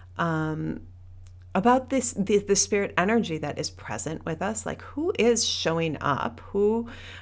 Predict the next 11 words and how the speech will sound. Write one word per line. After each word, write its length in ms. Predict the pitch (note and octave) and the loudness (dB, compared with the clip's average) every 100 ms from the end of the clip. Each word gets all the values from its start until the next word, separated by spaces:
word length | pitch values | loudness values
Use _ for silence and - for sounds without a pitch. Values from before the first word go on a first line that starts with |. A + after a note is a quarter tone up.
| - - | -4 0
um, 440 | F3+ E3 D#3 D#3 | 2 2 0 -2
is 180 | - E3+ | 0 0
called 520 | - - F3 E3+ E3+ - | -2 -2 2 2 2 -2
into 240 | F3 F3 E3 | -4 -2 -2
that 240 | C#3 - | -2 -4
space 360 | - C#3+ C#3 - | -2 -2 -2 -6
to 80 | |
hold 300 | - - F3 | -6 -2 0
space 380 | - - D#3+ - | 0 -2 -2 -2
with 120 | D#3+ | -6
us. 280 | - - - | -6 -8 -10